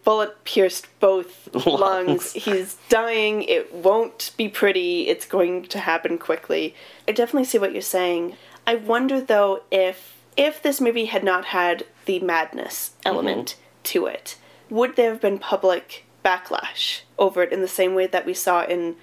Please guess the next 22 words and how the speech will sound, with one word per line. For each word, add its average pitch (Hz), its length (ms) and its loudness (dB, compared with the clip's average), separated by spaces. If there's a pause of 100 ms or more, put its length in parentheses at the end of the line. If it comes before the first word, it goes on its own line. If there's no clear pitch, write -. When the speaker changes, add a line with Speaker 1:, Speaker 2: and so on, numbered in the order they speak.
Speaker 1:
Island 175 320 0
of 165 140 -18
Lost 160 320 -2
Souls? - 540 -6
Speaker 2:
Sure. 90 520 0
Speaker 1:
Because 208 260 0
Doctor 208 280 0
Moreau, 190 540 4
he's 226 600 -4 (200)
not 254 340 2 (140)
crazy. 233 640 0 (100)
He's 226 300 -4
just - 540 0
an 196 100 0
ambitious 180 920 0
scientist. - 800 -4
Speaker 2:
He's 139 160 -2
just 123 220 0
immoral. 98 540 0 (160)
Speaker 1:
Yeah, 240 220 2 (120)
exactly. 214 640 -2 (240)
Speaker 2:
Yeah, 123 220 2